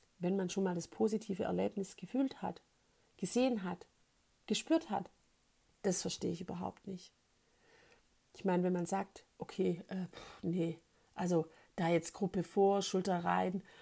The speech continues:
äh, äh, Quatsch, was laber ich? Sch-, Schulter vor, Gruppe herein, <laughs> oh mein Gott. Ähm, we-, wenn man dann von vornherein sagt, oh nee,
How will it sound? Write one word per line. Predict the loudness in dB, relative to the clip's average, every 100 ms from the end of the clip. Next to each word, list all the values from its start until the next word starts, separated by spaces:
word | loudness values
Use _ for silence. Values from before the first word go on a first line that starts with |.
| -20 -18 -4
äh, | 2 4 4 2 -4 -20 -20 _ -2 4
äh, | 6 4
Quatsch, | 2 -2 -2 -6 -8 _ _ -12
was | -4 -2
laber | 0 0 0
ich? | -4 -10 -20 -20 -20 _ -20 -20 -18
Sch-, | -16 -16 -12
Schulter | 2 8 10 8
vor, | 4 6 8 8
Gruppe | 12 12 12 8
herein, | 8 6 4 8 8 6 -4 -20
<laughs> | -2 4
oh |
mein | 8 8 6
Gott. | 4 2 -4 -6 -6 -6 -8 -8
Ähm, | 0 4 4 0 -6 _ _ _ _ -16
we-, | 0 2 4
wenn | 4
man | 4 4
dann | 4 2
von | 0
vornherein | -2 -2 0 -2
sagt, | -2 -6 -4
oh | 0 0
nee, | 0 -2 -4